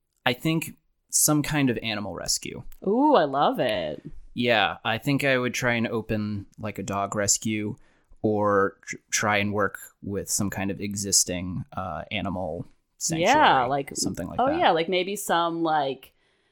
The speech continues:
Speaker 2: for, for me, maybe, yeah, some dog business that people can also, like, a bar or something, like, people can
Speaker 1: Oh,
Speaker 2: come
Speaker 1: like a
Speaker 2: hang
Speaker 1: dog
Speaker 2: out.
Speaker 1: version of a cat bar?
Speaker 2: Yeah, a, a dog bar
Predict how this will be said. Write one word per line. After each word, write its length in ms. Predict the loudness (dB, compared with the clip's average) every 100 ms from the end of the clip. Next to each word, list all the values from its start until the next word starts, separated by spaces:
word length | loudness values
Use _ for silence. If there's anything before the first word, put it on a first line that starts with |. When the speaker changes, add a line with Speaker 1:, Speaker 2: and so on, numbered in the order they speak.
| _ _ _
Speaker 2:
for, 260 | 2 2 2
for 180 | 2 2
me, 360 | 4 4 4
maybe, 640 | 4 4 4 2 0 -2 0
yeah, 260 | 4 4
some 720 | 4 2 4 4 2 -4 -6 -8 -12 -12 _ _ _ _ _ -20 -8 2
dog 500 | 6 8 6 2 -2
business 680 | 2 2 4 2 0 -2 -6 0
that 380 | 4 4 0 -6
people 240 | -4 -2
can 140 | 2
also, 360 | 4 4 4 4
like, 160 | 4 2
a 80 | 0
bar 680 | 2 4 6 6 6 4
or 60 | 2
something, 560 | 0 -2 0 0 0 0
like, 220 | -2 -4
people 240 | -6 -6
can 140 | -6 -4
Speaker 1:
Oh, 40 | 2
Speaker 2:
come 80 |
Speaker 1:
like 120 | 2 2
a 40 |
Speaker 2:
hang 60 | 2
Speaker 1:
dog 180 | 4
Speaker 2:
out. 120 | 4 2
Speaker 1:
version 200 | 2 -2
of 60 |
a 40 | -2
cat 240 | -2 0
bar? 220 | 2 2
Speaker 2:
Yeah, 240 | 4 4 2
a, 120 | 0
a 60 | 2
dog 280 | 6 6 4
bar 320 | 0 -2 -6